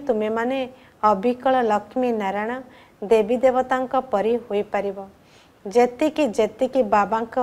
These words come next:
ପ୍ରତି ପ୍ରୀତି ବୁଦ୍ଧି ରହିବ, ସେତିକି ଗୁପ୍ତ ଖୁସି ରହିବ ଏବଂ ତୁମେ ଉଚ୍ଚ ପଦ ମଧ୍ୟ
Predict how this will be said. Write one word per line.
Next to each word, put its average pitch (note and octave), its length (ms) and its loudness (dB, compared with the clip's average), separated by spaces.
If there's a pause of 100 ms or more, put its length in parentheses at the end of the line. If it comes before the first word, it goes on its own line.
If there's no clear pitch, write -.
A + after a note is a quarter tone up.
(400)
ପ୍ରତି G#3 380 -2
ପ୍ରୀତି G#3+ 440 -6
ବୁଦ୍ଧି B3+ 260 2
ରହିବ, D4 300 2 (500)
ସେତିକି C4+ 600 -2
ଗୁପ୍ତ A3+ 360 -2 (200)
ଖୁସି G#3 300 -4
ରହିବ C4 280 2 (560)
ଏବଂ A3+ 380 4
ତୁମେ A#3 280 0 (140)
ଉଚ୍ଚ G#3 180 -8 (180)
ପଦ G#3 160 2 (100)
ମଧ୍ୟ G3 340 -4